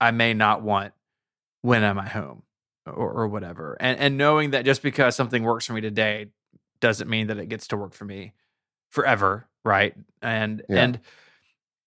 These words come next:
Speaker 1: to your point, Apple has made it really easy just from the lock screen to slide over and say, you know, "No more, you're banished."
Speaker 2: And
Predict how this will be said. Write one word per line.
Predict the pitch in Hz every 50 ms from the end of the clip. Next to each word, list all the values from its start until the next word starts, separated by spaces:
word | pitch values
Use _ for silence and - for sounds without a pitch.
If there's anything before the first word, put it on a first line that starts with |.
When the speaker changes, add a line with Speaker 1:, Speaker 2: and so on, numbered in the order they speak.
| _ _ _ _ _ _ -
Speaker 1:
to | 170 185
your | 196 185 170
point, | 143 - 175 196 202 143 123
Apple | 139 151 151 160 143
has | 127 131 135 143 135
made | 135 131 123
it | 127 120 87
really | 113 117 120 123 131 131
easy | 117 123 135 131 127 123 113
just | 113 117 107 -
from | - 117 120
the | 120
lock | 117 110 117 147 -
screen | - 117 110
to | 107
slide | - - - 107 107 107 110
over | 110 110 113 117 113 107
and | 107 104 104
say, | - - 110 104 104 104 101 - _ _ _ _
you | 110
know, | 107 107 117 - _ _ _
"No | - 127 120
more, | 127 147 160 139 110 - -
you're | - 120
banished." | 107 135 135 120 104 - - - _ _ _ _ _ _ _ _ _ _ _ _ _ _ _ _ _ _ _ _ _ _ _ _ -
Speaker 2:
And | 110 107 104 101 92 -